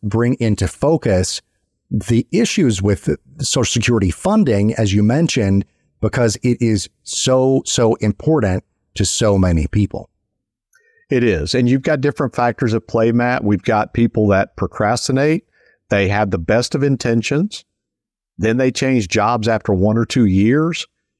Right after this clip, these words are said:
Speaker 2: And when they go to the new job, they don't start a four oh one K contribution right away. And then it becomes easier and easier to not do it.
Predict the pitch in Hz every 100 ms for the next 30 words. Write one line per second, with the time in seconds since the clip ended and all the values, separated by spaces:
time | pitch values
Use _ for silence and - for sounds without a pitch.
0 | _ 95 101 98 92 110 110 101 113 120
1 | 120 120 123 123 127 - 90 104 107 -
2 | 117 107 104 - _ - 110 107 107 98
3 | - 113 110 117 110 - 104 110 - 110
4 | 113 107 98 113 127 123 120 120 _ _
5 | _ 101 107 113 110 104 - 110 107 101
6 | - 113 117 110 120 117 107 110 110 107
7 | 113 110 107 _ _ _ - 113 98 101
8 | - 98 98 104 170